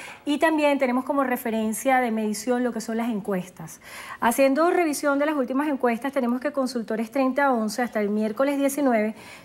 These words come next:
Chávez tiene un cincuenta y siete punto dos por ciento y Capriles treinta y cinco punto siete por ciento. También tenemos que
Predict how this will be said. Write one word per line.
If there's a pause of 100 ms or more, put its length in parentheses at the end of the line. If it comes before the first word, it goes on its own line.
Chávez
tiene
un
cincuenta
y
siete
punto
dos
por
ciento
y
Capriles
treinta
y
cinco
punto
siete
por
ciento. (340)
También
tenemos
que